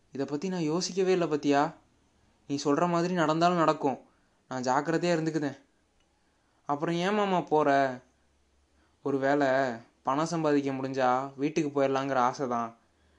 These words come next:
நான் நேரா போய் எஸ்டேட்டை பார்க்கல வள்ளி. எஸ்டேட்டோட பேரை மட்டும் அவன்கிட்ட கேட்டுட்டு வந்துடுறேன். நல்லபடியா இருந்தா யாரையாவது சிநேகிதக்காரங்களை கூட்டிட்டு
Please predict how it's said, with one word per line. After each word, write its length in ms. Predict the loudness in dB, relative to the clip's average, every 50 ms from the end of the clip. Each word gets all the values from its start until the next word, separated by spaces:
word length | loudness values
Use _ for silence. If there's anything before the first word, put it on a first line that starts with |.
| _ _ _
நான் 140 | -8 -6 -4
நேரா 300 | -2 0 2 4 4 4
போய் 600 | 4 4 2 4 4 4 2 0 -2 -4 -8 -12 -16 _ _ _ -10
எஸ்டேட்டை 420 | -10 -8 -4 -2 0 0 0 0
பார்க்கல 360 | 2 2 0 2 2 0 0
வள்ளி. 380 | 0 -2 -2 -6 -8 -10 -12 _ _ _ _ _ _ _ _ -10
எஸ்டேட்டோட 600 | -10 -8 -4 -2 -2 0 2 2 2 4 2 2
பேரை 380 | 2 2 4 4 6 4 4
மட்டும் 240 | 2 0 2 2 2
அவன்கிட்ட 280 | 2 2 0 -2 -2 -2
கேட்டுட்டு 420 | 0 0 0 0 0 0 -2 -2
வந்துடுறேன். 400 | -2 -2 -4 -6 -6 -8 -16 -18 _ _ _ _ _ _ _ _ _ -10
நல்லபடியா 520 | -4 0 2 2 4 4 4 4 4 4
இருந்தா 580 | 6 4 4 4 2 4 4 4 2 0 -2 -8 _ _ _ _
யாரையாவது 500 | -2 0 2 4 4 4 4 2 0 -2 -4
சிநேகிதக்காரங்களை 720 | -2 0 0 2 2 2 2 4 2 2 2 0 -2 -2 -2 -2
கூட்டிட்டு 520 | -2 -2 -2 -2 -4 -2 -4 -4 -4 -6